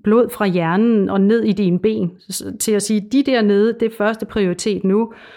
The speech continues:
Og det er også derfor, at man kan få, øh, sommerfugle i maven, når man er sådan, kan føle, at man skal kaste op og sådan noget. Det er simpelthen, fordi al energi drænes fra hovedet og fra fordøjelse og alt det der, vi bare kan bruge energi på,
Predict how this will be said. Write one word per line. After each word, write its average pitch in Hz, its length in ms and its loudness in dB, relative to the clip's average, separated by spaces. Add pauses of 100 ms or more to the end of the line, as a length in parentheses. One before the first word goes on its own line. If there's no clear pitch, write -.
(180)
Og 202 100 -2
det 208 60 4
er 202 40 4
også 220 200 0
derfor, 220 400 0
at 214 60 2
man 185 160 0
kan 185 120 -8
få, 165 360 -2
øh, 151 180 -2
sommerfugle 202 560 0
i 185 40 2
maven, 175 320 0
når 208 60 0
man 175 160 -2
er 180 100 -2
sådan, 196 220 -6
kan 180 160 -6
føle, 196 320 0
at 220 60 2
man 175 100 0
skal 170 160 -8
kaste 180 360 -4
op 185 240 -2
og 190 60 -6
sådan 196 120 -2
noget. 180 180 0 (300)
Det - 80 -8
er 226 60 0
simpelthen, 226 360 0
fordi 220 300 -4
al 233 200 -2
energi 220 500 -2
drænes 196 600 0
fra 175 200 -2
hovedet 214 440 2
og 202 160 -6
fra - 140 -10
fordøjelse 202 640 -2
og 185 100 -4
alt 190 180 -4
det 208 100 -2
der, 202 140 0
vi 180 100 -4
bare 180 360 -4
kan 175 120 -10
bruge 180 200 0
energi 180 400 -2
på, 190 220 -2